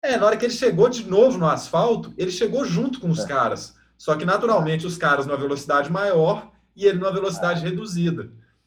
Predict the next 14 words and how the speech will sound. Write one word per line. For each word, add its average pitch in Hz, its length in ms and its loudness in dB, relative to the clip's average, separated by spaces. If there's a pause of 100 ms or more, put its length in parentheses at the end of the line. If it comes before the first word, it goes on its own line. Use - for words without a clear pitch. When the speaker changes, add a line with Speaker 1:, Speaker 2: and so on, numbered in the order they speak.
(240)
Speaker 1:
E 160 80 -2
aí 180 140 4
ainda 240 160 2
Speaker 2:
É. - 60 0
Speaker 1:
teve 233 380 -2
isso, 170 200 -2
ele 156 140 -4
teve 208 200 4
que - 120 -18
cruzar 202 440 -4
na 247 140 -6
frente 233 440 -6
do 170 120 -8
pelotão 160 720 -2